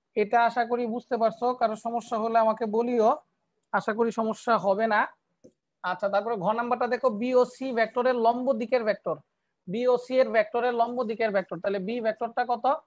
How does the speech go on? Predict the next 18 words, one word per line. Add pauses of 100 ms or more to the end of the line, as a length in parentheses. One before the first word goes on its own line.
(520)
বি
ভেক্টরটা
হচ্ছে (240)
আই (840)
plus (200)
জে (440)
minus (140)
two (140)
কে। (960)
তারপরে
হচ্ছে (200)
সি (100)
ভেক্টরটা
কত? (1040)
উম, (140)
বি (180)
এবং (160)
সি,